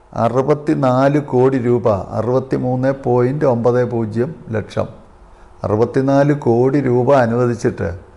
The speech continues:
നാല് വർഷം തുടർച്ചയായി അതിന് ശേഷം എം എൽ എ ആയിരുന്നിട്ട് ആ ഫണ്ട് വിനിയോഗിച്ച റോഡ് നടക്കാൻ, നന്നാക്കാൻ കഴിഞ്ഞില്ല.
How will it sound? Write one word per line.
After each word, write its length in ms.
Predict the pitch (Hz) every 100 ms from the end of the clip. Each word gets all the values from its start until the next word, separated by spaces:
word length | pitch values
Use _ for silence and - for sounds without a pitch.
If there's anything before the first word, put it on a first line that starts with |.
| - - - - - -
നാല് 420 | 107 110 131 156
വർഷം 500 | 156 139 - 143 143 127
തുടർച്ചയായി 600 | 113 123 131 139 139 139
അതിന് 280 | 120 131
ശേഷം 560 | 135 120 120 123 - 131
എം 260 | 113 120 131
എൽ 180 | 135
എ 60 | 143
ആയിരുന്നിട്ട് 880 | 127 127 117 113 131 - 175 117 - - - - - - -
ആ 80 | 127
ഫണ്ട് 380 | 120 110 120
വിനിയോഗിച്ച 380 | 135 123 120 113
റോഡ് 320 | 113 104 107
നടക്കാൻ, 380 | 117 107 104 98 -
നന്നാക്കാൻ 400 | 98 98 107 107
കഴിഞ്ഞില്ല. 400 | 95 95 107